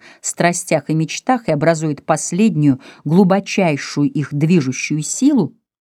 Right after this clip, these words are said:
сознание. Мы хотим жить, подлинно жить,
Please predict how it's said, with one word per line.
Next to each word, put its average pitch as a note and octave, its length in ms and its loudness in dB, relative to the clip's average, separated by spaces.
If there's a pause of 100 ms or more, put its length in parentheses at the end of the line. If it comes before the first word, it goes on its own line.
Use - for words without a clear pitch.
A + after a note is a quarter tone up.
(160)
сознание. D#3 840 2 (1300)
Мы F#3 160 6
хотим F3 440 0
жить, D#3+ 640 0 (960)
подлинно F#3 580 2
жить, C3 440 -6